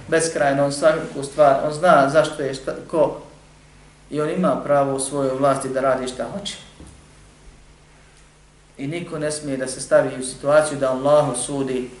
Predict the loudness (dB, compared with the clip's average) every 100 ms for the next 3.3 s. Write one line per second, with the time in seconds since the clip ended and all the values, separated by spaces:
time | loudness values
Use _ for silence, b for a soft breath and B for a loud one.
0 | 2 4 6 4 0 -2 -4 -2 -2 -2
1 | -2 -2 -4 -6 -4 -6 -4 -6 -6 -6
2 | -6 -4 -4 -4 -6 -4 -4 -4 -4 -4
3 | -6 -8 -10